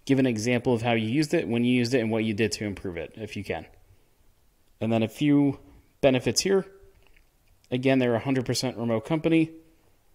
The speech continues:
You can choose between working five days per week, standard full-time, or four days per week at eighty percent pay. They have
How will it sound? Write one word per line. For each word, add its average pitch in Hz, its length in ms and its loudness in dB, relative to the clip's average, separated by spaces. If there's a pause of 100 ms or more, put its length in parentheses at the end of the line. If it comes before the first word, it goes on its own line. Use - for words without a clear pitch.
(160)
You 139 140 4
can 143 160 2
choose 175 360 0
between 156 420 0
working 139 340 0
five 120 360 0
days 120 220 2
per - 140 -6
week, 175 300 -2
standard 120 440 0
full-time, 147 600 -2
or 113 120 0
four 165 280 2
days 135 240 2
per 123 120 -4
week 110 380 0 (220)
at 120 240 0
eighty 117 240 2
percent 101 400 -8
pay. 123 340 0 (800)
They 127 80 4
have 117 120 0